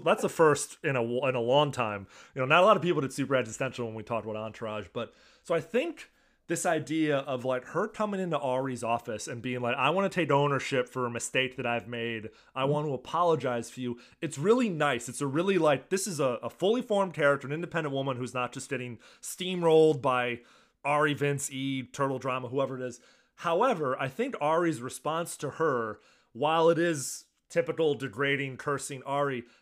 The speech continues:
Speaker 1: is very accurate and true to real life business. So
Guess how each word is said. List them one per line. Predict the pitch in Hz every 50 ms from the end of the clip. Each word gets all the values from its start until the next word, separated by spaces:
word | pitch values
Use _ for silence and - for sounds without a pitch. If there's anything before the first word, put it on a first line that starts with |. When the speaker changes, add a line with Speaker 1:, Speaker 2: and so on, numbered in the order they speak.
| _ _ -
Speaker 1:
is | 160 143 117
very | 117 160 180 208 233 240 220 - 147
accurate | 151 170 175 170 - 170 165 156
and | 143 131 117
true | - - - - 151 170 165 160 151 139 120 - _ _ -
to | - - 151 135
real | 117 107 110 127 139 151 156 156 143
life | 139 135 131 135 131 127 - - - - _ _ _ _ _ _ _ _ _ _ _
business. | - 143 131 104 107 110 104 -
So | - - - - 151 147 139 139 143 143 131 131 135